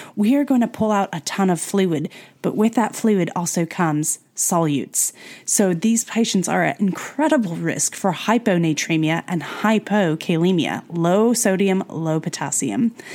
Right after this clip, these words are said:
So accurate intake and output for fluid management is key because these individuals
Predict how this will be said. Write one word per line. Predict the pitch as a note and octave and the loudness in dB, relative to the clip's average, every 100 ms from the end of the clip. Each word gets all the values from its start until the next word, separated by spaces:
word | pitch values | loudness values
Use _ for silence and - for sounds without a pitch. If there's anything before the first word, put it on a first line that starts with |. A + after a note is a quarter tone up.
| - - - | -14 -14 -8
So | - G3+ F3+ - - | 0 2 2 -2 -2
accurate | E3 G3 - A#3 G#3+ - | 0 0 0 0 0 0
intake | G3+ F#3+ E3 | 0 2 0
and | E3 | -2
output | - G3 - G#3 | -2 -2 -2 -6
for | - | -6
fluid | F3+ G3 F3 E3+ | -4 0 0 2
management | D#3+ F#3+ G3 G#3 - | 2 0 0 -2 -2
is | E3+ | -4
key | - - F3+ | -2 0 0
because | E3 D#3 F#3+ E3 | 0 0 -2 2
these | A3 A#3+ A#3 | 2 2 0
individuals | - G3+ G3+ G3+ G#3+ | 0 2 2 0 0